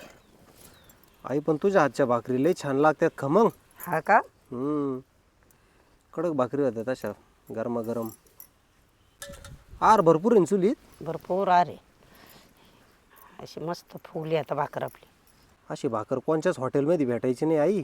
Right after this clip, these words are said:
Speaker 2: <laughs> हॉटेलमध्ये असं करतेत का? घरचं, चुलीवरचं, रानातली रानभाजी, चुलीवर बनवलेली, भाकर बनवलेली, त्याच्यासारखी चव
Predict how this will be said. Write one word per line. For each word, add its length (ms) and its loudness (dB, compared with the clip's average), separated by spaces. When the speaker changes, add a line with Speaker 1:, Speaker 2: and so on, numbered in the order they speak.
Speaker 2:
<laughs> 240 -2
हॉटेलमध्ये 500 0
असं 200 2
करतेत 340 0
का? 260 -2
घरचं, 500 8
चुलीवरचं, 680 10
रानातली 580 10
रानभाजी, 760 12
चुलीवर 420 6
बनवलेली, 760 8
भाकर 400 6
बनवलेली, 760 8
त्याच्यासारखी 640 2
चव 320 8